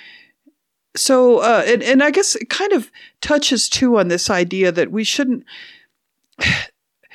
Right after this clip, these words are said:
I'm not gonna get into this deeply 'cause we have talked about this other times as well, but sometimes looking at the work of other artists makes a person feel a little, um, inadequate somehow, or,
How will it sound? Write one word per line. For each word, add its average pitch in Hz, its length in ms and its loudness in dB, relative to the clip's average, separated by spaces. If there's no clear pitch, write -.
I'm 247 120 2
not 302 140 2
gonna 185 160 0
get 196 200 0
into 240 260 2
this 160 240 -2
deeply 190 460 0
'cause 185 200 -4
we 214 100 -2
have 214 160 0
talked 185 260 -4
about 170 200 -6
this 190 200 -4
other 165 180 -6
times 175 400 -6
as 160 200 -12
well, 180 320 -6
but - 180 -2
sometimes 330 540 0
looking 233 280 -2
at 185 100 -8
the 180 80 0
work 180 320 -2
of 180 120 0
other 165 240 0
artists 170 480 -2
makes 175 520 -4
a 202 80 -6
person 175 400 -4
feel 170 520 -6
a 190 100 -2
little, 170 420 -2
um, 151 400 -4
inadequate 165 680 -6
somehow, 156 440 -8
or, 151 360 -6